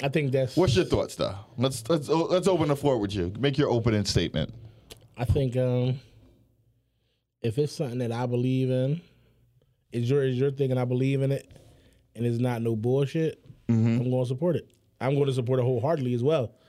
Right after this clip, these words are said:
Speaker 2: Okay.
Speaker 1: Whatever you need me to do, like, uh, let's take example, uh, Bub Woodice. Whatever I can do in my power, I'm gonna help him out.
Speaker 2: Okay.
Speaker 1: You know what I mean? But if you,
Speaker 2: So I'm asking you this question.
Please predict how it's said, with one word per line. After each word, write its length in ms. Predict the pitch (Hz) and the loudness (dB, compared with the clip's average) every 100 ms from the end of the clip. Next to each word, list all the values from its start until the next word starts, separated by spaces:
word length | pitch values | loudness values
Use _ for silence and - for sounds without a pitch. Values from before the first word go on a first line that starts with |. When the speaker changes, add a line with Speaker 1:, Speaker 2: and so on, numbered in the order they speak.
| _ _ | _ _
Speaker 2:
Okay. 240 | 117 - 98 | -2 0 0
Speaker 1:
Whatever 280 | 113 135 135 | 2 0 0
you 100 | 135 | 0
need 160 | 135 | 2
me 80 | 127 | 0
to 60 | 127 | 0
do, 200 | 131 135 | 0 2
like, 260 | 127 120 - | 2 0 -2
uh, 200 | 120 123 | -2 0
let's 160 | 120 117 | 0 -2
take 240 | - 120 | -2 -4
example, 540 | 117 110 120 117 117 104 | -2 -2 -2 -2 -4 -2
uh, 440 | 107 110 110 104 104 _ _ _ _ _ _ _ _ _ _ _ _ _ | 0 0 0 -2 -4 _ _ _ _ _ _ _ _ _ _ _ _ _
Bub 280 | 120 135 127 | -4 -2 0
Woodice. 460 | 170 160 113 - - - - _ _ _ _ _ _ _ _ _ _ 92 | 0 0 -2 -6 -14 -18 -20 _ _ _ _ _ _ _ _ _ _ _
Whatever 300 | 110 131 135 | 0 0 0
I 120 | 131 | 0
can 160 | 139 135 | 0 0
do 100 | 135 | 0
in 80 | |
my 140 | 131 131 | 0 0
power, 480 | 147 139 127 131 - - - - _ _ - - _ _ - | 0 0 2 0 -2 -12 -20 -20 _ _ -20 -20 _ _ -4
I'm 60 | 123 | 0
gonna 120 | 131 | 0
help 100 | 151 | 0
him 100 | 170 | 0
out. 200 | 190 - - _ _ - | -2 -6 -18 _ _ -4
Speaker 2:
Okay. 180 | 117 117 | -2 0
Speaker 1:
You 60 | 101 | -2
know 40 | - - - _ _ | -4 -16 -20 _ _
what 40 | 123 | -2
I 0 | |
mean? 300 | 131 147 139 | 0 2 2
But 100 | 139 | 2
if 140 | 139 131 | 2 2
you, 320 | 156 151 139 | 2 2 4
Speaker 2:
So 160 | 135 175 | 4 4
I'm 160 | 185 | 4
asking 260 | 196 185 208 | 4 4 2
you 60 | |
this 100 | 170 | 2
question. 380 | - 175 147 120 | 2 0 0 -4